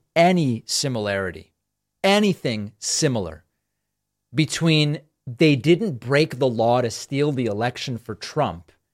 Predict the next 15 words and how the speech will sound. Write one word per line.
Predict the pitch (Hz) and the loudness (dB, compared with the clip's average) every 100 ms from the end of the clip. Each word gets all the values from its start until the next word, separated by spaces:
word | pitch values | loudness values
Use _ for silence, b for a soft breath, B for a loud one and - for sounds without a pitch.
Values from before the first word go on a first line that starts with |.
| _ _ _ _ _ _ _ 151 | _ _ _ _ _ _ _ 0
and | 139 127 127 117 - _ _ _ _ | 2 4 2 -4 -12 _ _ _ _
they | 110 143 131 | 2 4 4
stayed | - - 143 123 | 0 2 2 2
silent | - 147 135 143 131 117 | -2 -2 -2 -2 -6 -6
during | 123 110 107 | -6 -4 -6
the | 92 | -10
Holocaust. | - 117 95 87 82 - - - _ _ _ _ _ _ | -6 -4 -4 -8 -12 -14 -16 -20 _ _ _ _ _ _
I | 143 | 2
mean, | 170 170 - | 4 2 0
folks, | - 165 - - - _ _ _ _ _ 131 | 2 2 2 -8 -14 _ _ _ _ _ -10
these | 127 196 233 196 180 | 0 4 4 2 -2
are | 147 | -4
not | 127 127 131 151 160 - - | -4 -4 -2 -2 -2 -6 -10
serious | - - 127 123 120 110 - | -8 -4 -2 0 -2 -4 -8
people. | - 107 - 80 | -10 -10 -10 -18